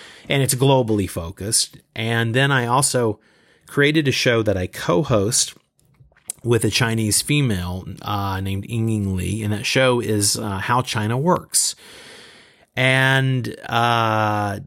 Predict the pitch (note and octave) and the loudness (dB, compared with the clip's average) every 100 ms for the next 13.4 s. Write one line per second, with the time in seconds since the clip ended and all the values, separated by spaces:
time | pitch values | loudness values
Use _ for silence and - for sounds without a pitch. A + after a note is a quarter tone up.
0 | A#2 A#2+ D3 C3 B2 A2+ A2+ - - - | -4 2 4 4 2 0 0 0 -2 -4
1 | B2 A#2 G#2 - D3+ D#3 A2+ G#2 - _ | -2 -2 -2 0 2 4 2 0 -6 _
2 | _ - - D#3+ E3+ D3+ C3+ C3+ C3 C3+ | _ -8 -4 0 0 2 2 2 2 0
3 | B2 A#2+ A#2+ A2 A2+ G#2 G#2+ G2+ F2+ F2+ | 0 2 2 2 2 2 0 -2 -2 -4
4 | F2 G#2 A#2+ - - _ _ _ _ _ | -4 -2 0 0 -2 _ _ _ _ _
5 | G#2+ G#2 G#2 G#2 G#2+ G#2 G#2 G2+ F#2+ G2 | -2 0 2 2 2 4 2 2 2 0
6 | F#2+ - F2 E2+ F2+ F#2 F2+ F2+ E2+ F2 | 0 -2 -2 -2 -2 -2 -2 -2 -2 -4
7 | F2 F#2+ F#2+ - F#2 F2 E2+ F2 - F#2 | -6 -6 -6 -4 -4 -4 -6 -8 -6 -6
8 | F#2 F2+ E2+ F2 F2 - _ - - - | -6 -8 -8 -8 -8 -10 _ -20 -20 -20
9 | - _ - B2+ B2+ B2+ B2+ G#2+ B2 B2 | -20 _ -4 0 2 2 0 0 0 2
10 | A#2 A#2+ D#3 C#3+ A2+ G2+ F#2 G2 A2+ C3+ | 2 2 4 4 2 0 -2 -2 -4 -8
11 | _ _ _ _ - B2 C3+ C#3+ A#2+ A2+ | _ _ _ _ -4 -2 0 2 2 2
12 | A2+ A#2+ B2 C#3 D3+ G#2+ E2+ F2 B2+ C3+ | 2 2 4 2 2 -4 -8 -4 -2 0
13 | B2+ A2 - - | 2 2 0 -2